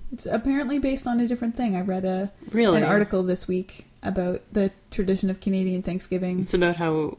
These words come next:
Speaker 2: we colonized?
Speaker 1: No. Well,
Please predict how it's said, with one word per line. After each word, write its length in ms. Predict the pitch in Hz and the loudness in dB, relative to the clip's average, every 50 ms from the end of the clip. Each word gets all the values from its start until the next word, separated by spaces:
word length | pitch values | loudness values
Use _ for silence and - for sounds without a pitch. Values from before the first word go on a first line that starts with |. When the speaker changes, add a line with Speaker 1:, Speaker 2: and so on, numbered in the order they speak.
| - | -4
Speaker 2:
we 140 | - 175 170 | -2 0 0
colonized? 840 | 170 - - 175 175 180 180 175 175 180 180 180 - - - - - - - - - - - - | 0 -2 -2 -2 0 0 0 0 0 -2 -2 -4 -4 -6 -8 -10 -14 -14 -16 -18 -18 -12 -8 -6
Speaker 1:
No. 520 | 185 - 196 190 180 165 160 160 170 175 - - - - - - - - | -2 0 2 2 2 2 0 0 0 -2 -2 -2 -4 -4 -8 -10 -10 -8
Well, 340 | - 180 202 190 175 165 | -6 -6 -4 -4 -4 -4